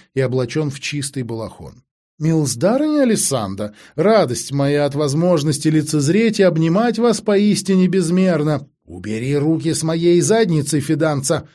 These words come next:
яростно зашипела Алессандра ему прямо в лицо. «Да отпусти же ты меня!» «Простите, моя дорогая госпожа!»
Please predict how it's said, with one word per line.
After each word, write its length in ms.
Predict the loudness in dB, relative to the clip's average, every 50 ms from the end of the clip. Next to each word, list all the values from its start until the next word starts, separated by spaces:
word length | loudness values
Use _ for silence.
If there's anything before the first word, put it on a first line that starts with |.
| _ _ _ _ _ -6
яростно 420 | -2 -2 0 -2 -2 -4 -4 -4
зашипела 520 | -4 -4 -4 -6 -6 -4 -2 -2 -2 -2 -2
Алессандра 520 | -2 -2 -2 -2 -2 -2 0 0 2 2
ему 180 | 2 2 0 -2
прямо 360 | -2 -2 0 0 0 0 -2
в 80 | 0
лицо. 420 | 0 -2 -2 0 0 -2 -2 -2 -6 _ _ _ _ _ _ -8
«Да 80 | -8
отпусти 440 | -6 -2 0 0 0 0 0 0 0
же 120 | 0 0
ты 120 | 0 0 0
меня!» 260 | 0 -2 -2 -4 -8 -12 _ _ _ _ _ -10
«Простите, 600 | -8 -6 -6 -6 -8 -6 -4 -4 -4 -2 -2 -4
моя 280 | -4 -4 -4 -4 -4 -4
дорогая 400 | -4 -6 -6 -4 -4 -4 -4 -2
госпожа!» 560 | -4 -4 -4 -2 -2 -2 0 0 -2 -4 -6